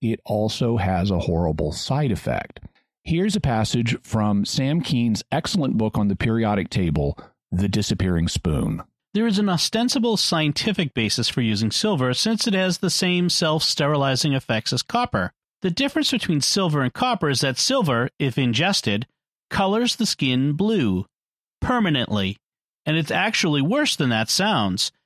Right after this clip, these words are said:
Speaker 2: Calling silvered skin blue is easy shorthand, but there's the fun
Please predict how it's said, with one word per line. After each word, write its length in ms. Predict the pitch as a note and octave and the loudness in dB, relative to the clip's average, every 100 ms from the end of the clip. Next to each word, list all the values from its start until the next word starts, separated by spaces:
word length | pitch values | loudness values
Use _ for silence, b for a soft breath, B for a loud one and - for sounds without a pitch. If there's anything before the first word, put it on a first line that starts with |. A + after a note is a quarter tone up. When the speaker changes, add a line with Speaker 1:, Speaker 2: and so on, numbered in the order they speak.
| _ _ | _ _
Speaker 2:
Calling 420 | - A3 C4+ D4 | -2 0 2 0
silvered 540 | B3+ - A3 G3 G#3 F3 | 0 2 2 2 0 0
skin 340 | - D#3+ C3 | 0 0 0
blue 480 | A#2+ A3+ C4+ G#3+ D#3 | 0 0 0 2 2
is 180 | D3+ C#3+ | 2 2
easy 280 | E3+ D#3+ C#3+ | 0 0 0
shorthand, 640 | - A3+ G3 B2 A2 G#2+ | 0 0 0 0 0 0
but 160 | D#3+ D#3+ | -2 0
there's 240 | F#3+ D#3+ | 0 0
the 100 | D3+ | -2
fun 400 | C#3+ G#3 F#3 D3+ | 0 0 2 0